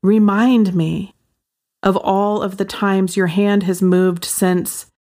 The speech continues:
Remind me of those blessings, the blessings in the comforting, in your comforting. Remind me, Lord." And this week, one by one, it, it was,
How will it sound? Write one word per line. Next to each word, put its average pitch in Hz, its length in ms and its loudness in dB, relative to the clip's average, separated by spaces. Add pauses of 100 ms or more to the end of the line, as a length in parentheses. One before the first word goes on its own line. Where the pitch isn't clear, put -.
(220)
Remind 202 680 2
me 165 460 -2 (500)
of 185 160 0
those 185 180 2
blessings, 170 760 -4 (760)
the 190 100 2
blessings 185 760 -2 (160)
in 190 160 4
the 175 80 0
comforting, 160 760 -4
in 175 120 2
your 175 200 2
comforting. 175 540 -2
Remind 196 600 2
me, 165 320 -4
Lord." 185 480 0 (1040)
And 196 160 4
this 214 220 0
week, 202 380 2
one 202 340 2
by 185 160 0
one, 185 400 2
it, 170 340 -4
it 202 120 0
was, 180 360 0